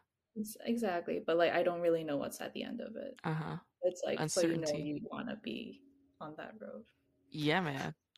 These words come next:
Speaker 2: Fuck
Speaker 1: Yeah. <laughs>
Speaker 2: yeah. Ooh, it's
Speaker 1: Yeah.
Speaker 2: deep. I love it.
Speaker 1: Um, <laughs>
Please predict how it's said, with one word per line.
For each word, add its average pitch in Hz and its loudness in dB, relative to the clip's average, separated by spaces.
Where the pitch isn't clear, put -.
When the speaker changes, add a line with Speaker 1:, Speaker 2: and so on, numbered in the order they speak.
Speaker 2:
Fuck - -2
Speaker 1:
Yeah. - 0
<laughs> - -
Speaker 2:
yeah. 147 0
Ooh, 165 8
it's 175 4
Speaker 1:
Yeah. 170 4
Speaker 2:
deep. - -6
I 147 -2
love 151 2
it. 180 8
Speaker 1:
Um, 208 10
<laughs> 233 8